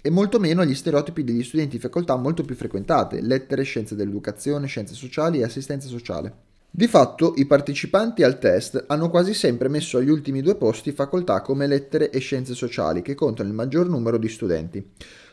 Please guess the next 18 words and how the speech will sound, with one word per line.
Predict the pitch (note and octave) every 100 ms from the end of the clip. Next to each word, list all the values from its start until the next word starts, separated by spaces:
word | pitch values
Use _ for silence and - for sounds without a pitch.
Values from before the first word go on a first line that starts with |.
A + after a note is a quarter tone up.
| -
Tom | G3 A#3+
è | - C#3+
stato | F3 C#3+
deliberatamente | C3 B2+ C3 C3 D#3 F3 B2+
concepito | B2+ C3 E3 G#3+ A3+
come | E3 C3
personaggio | C3 C3 E3+ F#3 G3 F3+
antiprobabilità | - F#3 G#3 E3+ D3 C#3 C3+ C3+ D3 D3+
a |
priori, | D3 A2+ E2+ F2+ A2+ - _ _ -
adatto | A#2+ C3+ E3+ F#3+
ai | D3
corsi | C#3 B2+ D3+
di | F3
laurea | G2 G#2+
con | B2+ C3+
meno | B2+ D3+
iscritti | E3+ A2 F2 - -